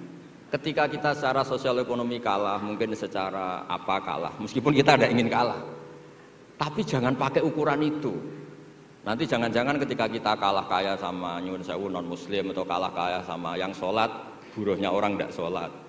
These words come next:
Yang sujud, buruhnya orang yang tidak sujud. Anda ndak perlu merasa kalah. Ketika Anda kerja dan tholabul halal, itu yang merintahkan Allah. Jadi Anda ndak pernah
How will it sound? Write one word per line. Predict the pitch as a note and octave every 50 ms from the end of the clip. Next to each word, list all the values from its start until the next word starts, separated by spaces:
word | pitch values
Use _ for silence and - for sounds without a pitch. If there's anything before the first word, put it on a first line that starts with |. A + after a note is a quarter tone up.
| - - - - - - - - - - - - -
Yang | F2 F#2 F2+ F2+ F2+ F2+ F2+ F2 E2+ - -
sujud, | G2 - - - A#2+ A#2+ A#2 - -
buruhnya | - A#2 G2+ G#2+ G2+ F2+ G2+ G2 F#2+ G2
orang | G2 G2 G#2 A2+ A#2+ A2+
yang | G#2 G#2
tidak | G2 F#2+ - - -
sujud. | - - - - - - - - -
Anda | - B2 D3+ D#3+ G3+ G3 D#3+
ndak | -
perlu | - C#3+ C#3+ C#3+
merasa | C#3+ C#3 C#3 C#3 C#3 C3+
kalah. | C3+ - - - - - - - - - - - - - - - - - - - - - - - - - - - -
Ketika | - C#3 - C#3+ C#3+ - D3+ -
Anda | - C#3 B2 B2+ B2+ A#2+
kerja | - B2+ - - - - - G2+ F#2+ -
dan | G#2+ G#2+ A2 G#2+ A#2+
tholabul | A#2+ A#2+ A#2 A2+ - - A2 A2
halal, | - A#2+ G2 A2+ A2 F#2 F#2+ G2 C3
itu | C3+ - G#3+
yang | G#3 F#3+ F#3+ F#3+
merintahkan | F#3+ F#3 - F#3+ F3+ F#3 F3+ -
Allah. | E3+ F#3+ G3+ F#3 E3 C#3 C#3 -
Jadi | D#3 D3 -
Anda | C#3 F3+ F3+ E3+ A3+ G#3+
ndak | E3 - -
pernah | - D3 D3+